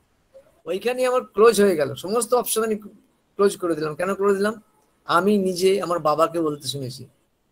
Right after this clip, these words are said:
তিনি আশি বছর ধরে বলে গেলেন, "তোমার দয়ায় লভেছি জনম সকলে পেয়েছি আমি।" আমাকে ছোটবেলায় শিখিয়ে দিলেন এটা বল মন্ত্রের সঙ্গে, আমিও বলছি।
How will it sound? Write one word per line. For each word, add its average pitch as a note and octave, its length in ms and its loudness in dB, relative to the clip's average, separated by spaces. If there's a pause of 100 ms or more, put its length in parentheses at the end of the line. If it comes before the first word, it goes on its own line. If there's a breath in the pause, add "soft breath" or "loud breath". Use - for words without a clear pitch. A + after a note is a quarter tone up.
(1400)
তিনি F#3+ 180 -10
আশি G#3 220 -6
বছর A3+ 200 0
ধরে A3 240 4
বলে G3+ 240 4
গেলেন, F3+ 280 4
"তোমার F#3 280 0
দয়ায় F#3 240 4
লভেছি F3 320 -2
জনম F3+ 160 -4
সকলে D#3+ 300 -4
পেয়েছি D3+ 360 -6
আমি।" C#3+ 100 -8
আমাকে D#3 220 -4
ছোটবেলায় E3+ 380 -2
শিখিয়ে E3 220 -6
দিলেন F3 140 -6
এটা E3 120 -4
বল E3 220 -2
মন্ত্রের D#3 360 -8
সঙ্গে, C#3+ 320 -12 (220)
আমিও G3+ 300 -12
বলছি। D3+ 400 -12